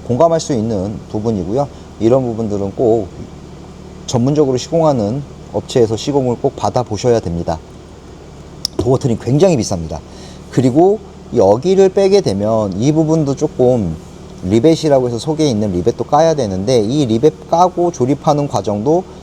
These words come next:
단차나 유격 없이 깔끔하게 있는 그대로 다시 재조립이 돼야 됩니다. 억지로 그냥 피스를 쑤셔가지고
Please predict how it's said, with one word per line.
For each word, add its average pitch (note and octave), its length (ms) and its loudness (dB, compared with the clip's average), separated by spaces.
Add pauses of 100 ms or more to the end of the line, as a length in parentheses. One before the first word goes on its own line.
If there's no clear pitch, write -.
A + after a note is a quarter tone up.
(220)
단차나 A#2 520 -2
유격 F#2 340 0
없이 E2+ 320 -8 (1000)
깔끔하게 F3 600 0
있는 C#3+ 400 2
그대로 E3+ 520 4
다시 A#2 360 -4
재조립이 G#2+ 540 -2
돼야 A#2 300 0
됩니다. E2 420 -6 (580)
억지로 D#3+ 420 2
그냥 C3 220 0
피스를 E3+ 440 0
쑤셔가지고 D#3 880 -2